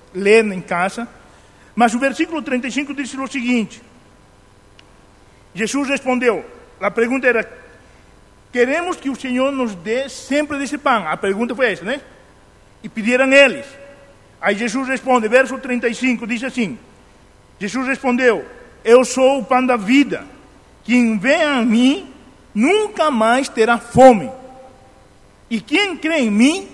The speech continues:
nunca mais terá sede." Todo o ser humano, por natureza, poderíamos dizer assim, ele é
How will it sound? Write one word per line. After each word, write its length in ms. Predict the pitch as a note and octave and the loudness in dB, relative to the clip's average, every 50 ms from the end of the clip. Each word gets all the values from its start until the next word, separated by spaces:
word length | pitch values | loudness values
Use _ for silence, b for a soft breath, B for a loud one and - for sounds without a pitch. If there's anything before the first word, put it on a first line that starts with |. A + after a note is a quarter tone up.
| - - - - - - _ - | -20 -20 -20 -20 -20 -20 _ -12
nunca 680 | F#3+ F3+ F#3 A3+ B3+ C4+ C4+ C4+ B3+ - C4 A#3+ A#3+ | -6 0 2 2 2 2 0 -2 -6 -6 -6 -6 -8
mais 600 | B3+ B3+ F#3+ E3 F3 F3+ F#3 G3 G#3 G#3 G3+ - - - - | -8 -10 -10 -6 -4 -2 -2 -2 -2 -4 -6 -10 -16 -14 -12
terá 320 | - D#3 E3 D#3+ F3 E3+ - | -10 -8 -8 -8 -8 -10 -12
sede." 640 | - - - - - E3+ E3 D3 - - - - - - - _ _ _ _ _ _ _ _ _ _ _ _ _ _ _ _ _ _ _ _ _ _ _ _ _ _ _ _ _ _ _ _ _ _ _ _ _ _ _ _ _ _ _ _ _ _ _ _ _ _ _ _ _ _ _ _ _ _ _ _ _ _ _ _ _ _ _ _ _ _ | -16 -18 -12 -8 -4 -4 -4 -4 -6 -8 -18 -20 -20 -20 -20 _ _ _ _ _ _ _ _ _ _ _ _ _ _ _ _ _ _ _ _ _ _ _ _ _ _ _ _ _ _ _ _ _ _ _ _ _ _ _ _ _ _ _ _ _ _ _ _ _ _ _ _ _ _ _ _ _ _ _ _ _ _ _ _ _ _ _ _ _ _
Todo 400 | - F4 G4 G4+ F#4+ F#4+ E4+ D4+ | -2 0 0 0 0 0 0 0
o 60 | C4+ | -2
ser 240 | - - D4 D#4 D4+ | -2 -4 -6 -6 -4
humano, 680 | C#4 B3 G#3+ G3+ G#3+ A#3 C4+ C#4 B3+ A3 F3+ G3+ B3 - - - - - - - - _ _ _ _ _ _ _ _ _ _ _ _ _ _ _ _ _ _ _ _ _ _ _ _ _ _ _ _ - _ _ _ _ _ _ - | -6 -6 -6 -4 -2 0 0 0 -2 -2 -8 -12 -14 -18 -20 -20 -20 -20 -20 -20 -20 _ _ _ _ _ _ _ _ _ _ _ _ _ _ _ _ _ _ _ _ _ _ _ _ _ _ _ _ -20 _ _ _ _ _ _ -4
por 180 | - A#3 A3+ A3+ | -2 0 0 0
natureza, 880 | G3+ A3+ C4 D#4+ D#4 - - A#3 A3 G#3+ A#3 B3 A#3+ A#3+ - - - - - - - - - _ _ - _ _ _ _ _ _ _ _ _ _ _ _ _ _ _ _ _ _ _ - | 0 0 0 0 0 -2 -2 0 2 4 4 4 2 0 -4 -12 -14 -18 -20 -20 -20 -20 -20 _ _ -20 _ _ _ _ _ _ _ _ _ _ _ _ _ _ _ _ _ _ _ -6
poderíamos 480 | G#3 G#3 G#3 G#3+ G#3+ A#3 A#3 A3+ G#3+ F#3+ | -2 0 2 2 2 2 0 -2 -2 -4
dizer 240 | G3 E3+ F#3 G#3 | -4 -4 -4 -4
assim, 340 | F#3+ - - A#3 A#3 A3+ A3 - | -6 -6 -6 -6 -6 -6 -4 -2
ele 200 | A3 A3+ B3 C4 | -2 0 0 0
é 80 | C4 | 0